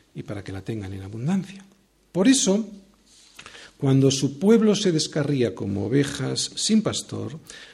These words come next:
lo primero que hay que hacer es clamar al Señor para que Él nos escuche y podamos volver a ser pastoreados. Versículos del uno al tres. "Oh pastor de Israel, escucha, tú que pastoreas como a ovejas a José,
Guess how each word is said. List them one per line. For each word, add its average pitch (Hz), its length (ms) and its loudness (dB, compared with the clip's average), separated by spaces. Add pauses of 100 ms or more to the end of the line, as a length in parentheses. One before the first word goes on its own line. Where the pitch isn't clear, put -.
lo 147 220 4
primero 165 420 4
que 233 100 2
hay 226 60 2
que 226 120 0
hacer 208 320 2
es 208 180 2
clamar 147 600 4
al 117 120 2
Señor 123 720 0 (340)
para 135 220 -4
que 156 160 2
Él 185 140 6
nos 139 180 4
escuche 160 680 -2 (320)
y 143 80 -6
podamos 131 480 -2
volver 117 320 -2
a 127 80 -4
ser 107 240 -8
pastoreados. 80 580 -14 (760)
Versículos 139 460 -4
del 107 140 -4
uno 107 220 -8
al 90 100 -14
tres. - 400 -18 (880)
"Oh 202 220 8
pastor 143 360 2
de 113 100 0
Israel, 107 420 -2
escucha, 107 580 -6 (160)
tú 202 140 0
que 262 100 2
pastoreas 170 580 4
como 127 260 0
a 113 40 2
ovejas 113 460 -2
a - 60 -8
José, 123 600 2